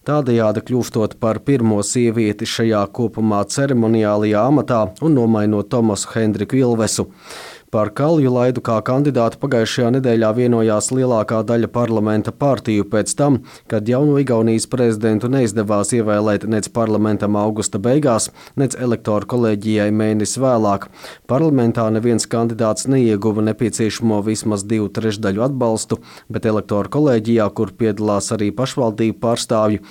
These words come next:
vairāki desmiti nobalsoja ar tukšiem biļeteniem, tādējādi noraujot vēlēšanas.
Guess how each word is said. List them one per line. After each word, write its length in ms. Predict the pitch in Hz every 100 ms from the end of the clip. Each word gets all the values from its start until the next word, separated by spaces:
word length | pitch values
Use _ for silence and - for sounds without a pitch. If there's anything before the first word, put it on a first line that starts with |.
| -
vairāki 520 | - 123 160 123 110
desmiti 480 | 117 127 - 113 120
nobalsoja 640 | 123 113 107 - 123 131
ar 20 | 110
tukšiem 540 | 120 107 - 104 101
biļeteniem, 580 | 107 104 110 104 101 92 - -
tādējādi 720 | - 156 117 113 107 107 98
noraujot 580 | - 117 104 101 104 95
vēlēšanas. 720 | 113 110 107 95 110 107 -